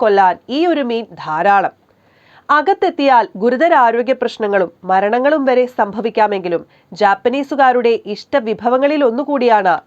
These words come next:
ഇത്. പവർ ഫിഷുകൾക്ക് അധികം വേഗത്തിൽ സഞ്ചരിക്കാൻ കഴിയില്ല. അതുകൊണ്ട് തന്നെ ഇവയ്ക്ക് പ്രകൃതി നൽകിയിരിക്കുന്ന പ്രതിരോധമാണ് ശരീരത്തിലെ വിഷവും ബലൂൺ പോലെ ഊതി വീർപ്പിക്കാവുന്ന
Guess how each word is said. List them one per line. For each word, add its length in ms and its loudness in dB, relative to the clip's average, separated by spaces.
ഇത്. 120 -12
പവർ 320 2
ഫിഷുകൾക്ക് 580 0
അധികം 420 0
വേഗത്തിൽ 360 0
സഞ്ചരിക്കാൻ 600 -2
കഴിയില്ല. 340 -2
അതുകൊണ്ട് 400 -2
തന്നെ 220 2
ഇവയ്ക്ക് 280 0
പ്രകൃതി 440 0
നൽകിയിരിക്കുന്ന 600 0
പ്രതിരോധമാണ് 720 0
ശരീരത്തിലെ 600 0
വിഷവും 400 0
ബലൂൺ 460 2
പോലെ 320 2
ഊതി 420 -2
വീർപ്പിക്കാവുന്ന 880 0